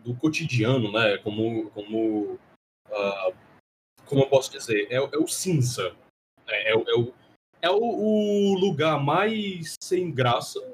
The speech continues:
da empresa mais sem graça, que vende a coisa mais sem graça possível. É, tipo, é uma cidadezinha no interior do, da Pensilvânia, que vende, tipo assim, uma empresa qualquer, revendedora, que vende papel.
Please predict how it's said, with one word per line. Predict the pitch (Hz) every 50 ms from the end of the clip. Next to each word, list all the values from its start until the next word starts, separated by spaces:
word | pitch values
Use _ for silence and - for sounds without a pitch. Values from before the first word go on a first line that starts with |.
| - _ _ _ -
da | 135 135
empresa | 147 156 - - - - 127 117
mais | 110 113 110 107
sem | - - 110 101
graça, | 104 104 107 120 - - - -
que | - - 120
vende | - - - -
a | 117
coisa | - - 127 117 110 101
mais | 107 - 214 -
sem | - 143
graça | 131 107 113 113 - -
possível. | - - - - - 107 101 95 90 - - - - - _ _ _ -
É, | 107 107 104
tipo, | 104 - - 123 117 110
é | 113 120
uma | 120 127 135
cidadezinha | - - 131 120 113 - - - 117 147 185 214 220 220 214 202
no | 160 127
interior | 117 110 - - - - - 104 113 135 160 180 196 196 185 180
do, | 165 120 120 113 110 110
da | 110 107 107 104 104 - - _
Pensilvânia, | - 113 113 - - 104 - - 123 151 185 214 220 214 214 208 202 202 196 190 - - _ _ _ _ _ _ _
que | - - 131 123 123 123 123 120 - -
vende, | 131 131 135 135 123 135 127 - - - _ _ -
tipo | - - 165
assim, | 165 - 175 139
uma | 123 123 127
empresa | 127 127 - - 131 131 143 135 117 120 113 104 - _
qualquer, | - 127 120 120 - - 120 110 110 131 170 214 214 156 120
revendedora, | 123 117 117 113 113 110 107 113 113 110 110 123 143 180 214 240 247 233
que | - 214
vende | 220 226 220 240
papel. | - 254 240 240 - - _ - 131 113 107 98